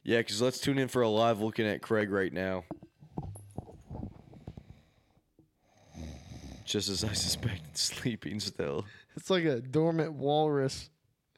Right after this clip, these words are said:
Speaker 1: Yes. <laughs> Oh my God. He, he just took snoring to the next level.
Speaker 2: It's like a beached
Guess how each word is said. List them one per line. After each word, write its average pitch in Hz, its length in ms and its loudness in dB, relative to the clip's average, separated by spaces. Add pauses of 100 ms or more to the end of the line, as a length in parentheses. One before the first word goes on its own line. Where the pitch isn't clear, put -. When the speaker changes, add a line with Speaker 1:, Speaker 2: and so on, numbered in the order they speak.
(1200)
Speaker 1:
Yes. 82 720 -2
<laughs> - 40 -20 (1080)
Oh 226 100 8
my 143 260 4
God. 160 480 4 (100)
He, 123 100 2 (320)
he 135 80 -4
just 143 240 2
took 165 140 4
snoring 123 460 0
to 113 100 -2
the 113 120 0
next 107 320 0
level. 101 460 0
Speaker 2:
It's - 100 -10
like 202 120 4
a 139 80 4
beached 135 480 -2